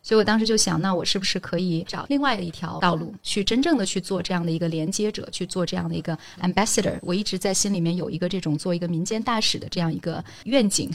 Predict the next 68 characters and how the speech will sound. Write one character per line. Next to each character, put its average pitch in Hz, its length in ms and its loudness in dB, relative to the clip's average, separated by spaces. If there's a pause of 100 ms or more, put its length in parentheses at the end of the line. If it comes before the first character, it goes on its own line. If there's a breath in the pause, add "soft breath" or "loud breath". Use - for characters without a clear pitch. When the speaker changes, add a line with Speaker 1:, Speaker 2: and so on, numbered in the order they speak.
Speaker 1:
<laughs> 185 100 -2
或 226 80 2
者 196 80 0
说 180 160 0
一 180 120 0
个 175 280 -4
希 240 260 -2
望， 240 220 -2
Speaker 2:
嗯。 190 120 -12
Speaker 1:
但 196 100 -2
是 202 80 -4
我 202 100 2
也 240 80 6
不 240 60 0
知 254 80 -4
道 269 140 4
这 240 100 -2
个 226 60 -2
事 226 100 -4
情 214 100 -6
到 214 120 0
底 214 100 -2
怎 165 100 -6
么 - 60 -6
去 - 100 -6
做。 - 300 -2 (520 soft breath)
所 - 140 -4
以 233 80 4
呢， 208 200 2
Speaker 2:
明 - 0 -
白。 180 160 -4
Speaker 1:
我 190 40 -6
就 185 180 -4
从 185 420 -4
央 208 180 0
视 - 160 -2
就 196 100 0
裸 180 220 -2
辞， 165 400 -6 (220)
啊， 165 280 0
然 165 160 -2
后 170 320 -2 (260 loud breath)
裸 180 120 -2
辞 - 160 -2
了 214 80 4
以 214 100 2
后 190 200 -2
呢， 180 160 2
我 170 100 -6
当 180 160 -2
时 180 360 -2
就 175 380 -4
买 165 200 -6
了 180 60 -6
一 185 100 -2
张 185 360 -2 (300 soft breath)
这 185 160 -4
个 170 260 -6
双 202 200 -2
程 180 180 -4
票， 180 380 -2
来 160 160 2
回 190 120 0
是 202 140 -6
两 175 180 -2
个 160 120 -4
月 190 200 2
的， - 160 -6